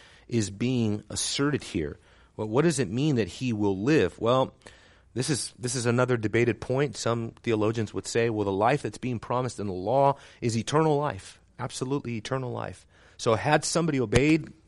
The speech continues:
the Ten Commandments perfectly or all of God's law, you would live, live eternally. Um, I take a different position. I think that the life that's being promised there is more national life. It deals with Israel's national election.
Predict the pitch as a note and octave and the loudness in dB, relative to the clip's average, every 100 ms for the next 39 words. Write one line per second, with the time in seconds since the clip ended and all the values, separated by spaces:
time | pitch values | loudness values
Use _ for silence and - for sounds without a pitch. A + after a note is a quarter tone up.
0 | - - G#2+ C#3 C#3 B2+ C3+ D3+ - - | -20 -14 -4 -4 -2 -4 -2 -4 -2 -2
1 | D#3 E3 F3 E3+ - - _ G#2 G2 A#2 | -2 -2 -4 -4 -6 -20 _ -2 2 4
2 | C#3 A#2+ C#3+ C3 B2+ C3 D#3+ - - - | 2 2 -2 0 0 2 2 -2 -16 -20
3 | - A2+ C3 A#2+ A#2+ C3+ C3+ - G#2 C3 | -8 -2 0 2 2 0 -2 -8 0 2
4 | D3+ - _ A#2+ - D3+ B2+ F#2 E2 - | 2 -2 _ -8 -4 -2 0 -2 -6 -12
5 | _ - - _ - A2 G#2+ F#2+ F#2 - | _ -20 -20 _ -4 0 2 2 0 2
6 | B2+ D#3+ D3+ A2+ C3 B2 A2+ A2 B2+ C3 | 2 2 0 0 -2 -4 -2 -2 -2 -4
7 | G2 B2 - D3 C#3 G#2+ G2+ G2 A#2 A#2+ | -2 -2 0 -2 -2 -2 0 2 2 0
8 | - G2+ - A2 F#2+ - A2+ G2+ - A2 | -4 -4 -4 -4 -4 -4 -2 -2 -2 0
9 | A2 G#2 - - - - G#2+ G2+ G#2+ A2 | 2 0 -4 -20 -20 -4 -4 -2 -2 0
10 | A2 - F#2+ G#2+ C#3 - C#3 B2+ B2 B2 | 0 -2 0 0 0 -2 -4 -2 0 0
11 | C3 - - - G#2 G2 A2+ B2 G#2+ G#2 | -2 -8 -16 -12 -8 -2 0 0 0 -2
12 | - A#2+ A#2 A2 F#2 G2+ A2 C3 - A2 | -2 -4 -2 -2 -4 -4 -4 -4 -6 -6
13 | - F2 G2+ - - E3 E3+ | -6 -4 -4 -4 -4 -4 -4